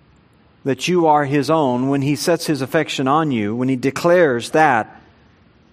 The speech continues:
then he's not going to do either one of those things. He's not going to abandon you. He's not gonna turn away from you, and he's not going to leave you alone. He was telling Israel that he will discipline them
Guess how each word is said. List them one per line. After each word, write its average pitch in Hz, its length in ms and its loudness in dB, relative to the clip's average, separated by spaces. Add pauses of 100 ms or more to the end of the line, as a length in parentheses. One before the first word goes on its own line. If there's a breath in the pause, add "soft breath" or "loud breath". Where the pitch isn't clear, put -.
(540)
then 156 160 2
he's 170 300 0
not 170 240 2
going 165 220 2
to 147 60 -6
do 156 240 2
either 170 360 2
one 165 340 2
of 135 260 -2
those 127 260 0
things. 101 300 -4
He's 131 140 -4
not 170 240 0
going 156 240 0
to 139 120 0
abandon 139 520 0
you. 104 200 -2
He's 135 160 -4
not 165 180 2
gonna 151 200 -4
turn 143 200 -2
away 139 220 0
from 127 240 -4
you, 127 100 -2
and 160 100 -2
he's 156 140 -2
not 180 220 0
going 151 200 0
to 143 60 0
leave 135 220 -2
you 120 160 0
alone. 135 340 -2 (2750)
He 151 60 -2
was 135 100 -2
telling 202 320 0
Israel 156 580 2 (960)
that 139 160 0
he 160 240 0
will 202 240 2
discipline 156 640 -2
them 107 440 -4